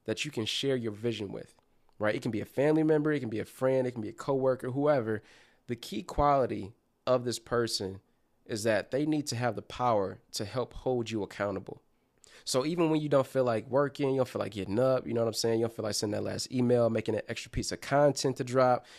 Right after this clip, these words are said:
making that last call, that person will need to honestly challenge you and determine whether you are strongly committed to what you said you were gonna do.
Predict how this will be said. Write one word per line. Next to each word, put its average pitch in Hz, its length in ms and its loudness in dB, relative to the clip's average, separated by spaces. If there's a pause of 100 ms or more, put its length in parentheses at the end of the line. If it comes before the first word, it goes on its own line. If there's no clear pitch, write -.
making 113 220 -2
that 110 100 -2
last 107 280 -2
call, 120 400 2 (180)
that 139 260 -2
person 113 720 -2
will 113 160 0
need 120 180 0
to - 140 -2 (100)
honestly 123 380 2
challenge 165 500 2
you 98 240 -2 (240)
and 110 80 -2
determine 123 520 2
whether 117 200 2
you 113 140 0
are 101 120 0
strongly 113 760 0 (220)
committed 107 560 0 (240)
to 104 100 -6
what 101 220 -6
you 113 60 -6
said 107 340 -4
you 101 140 -8
were 101 80 -16
gonna 98 240 -8
do. 110 240 -12